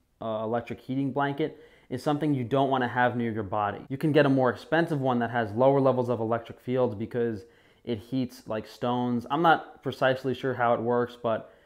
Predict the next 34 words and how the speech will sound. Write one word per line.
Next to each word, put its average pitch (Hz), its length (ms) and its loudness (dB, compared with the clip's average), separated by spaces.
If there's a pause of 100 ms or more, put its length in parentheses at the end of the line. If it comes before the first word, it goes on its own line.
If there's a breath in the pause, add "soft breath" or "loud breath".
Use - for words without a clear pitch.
(220 soft breath)
you 135 80 -4
gotta 147 160 4
spend 143 220 0
a 135 40 2
little 135 200 4
bit 127 160 4
of 110 80 -2
money 120 200 0
to 117 120 -10
get 113 120 -2
a 107 40 -8
safe 120 300 -4
electric 110 360 -4
blanket. 101 320 -10 (140)
Now, 139 100 6
that 147 180 8
wire 156 300 12
from 151 220 6
my 139 100 10
room, 180 560 8 (220 loud breath)
which 127 320 -2
was 131 120 0
supposed 143 420 0
to 120 120 4
actually 131 360 0
be 113 120 -2
ran 113 340 0
by 117 140 4
an 113 80 2
electrician 110 640 -4
through 110 140 -6
the 104 80 -4
ceiling, 110 380 -8
so, 107 340 0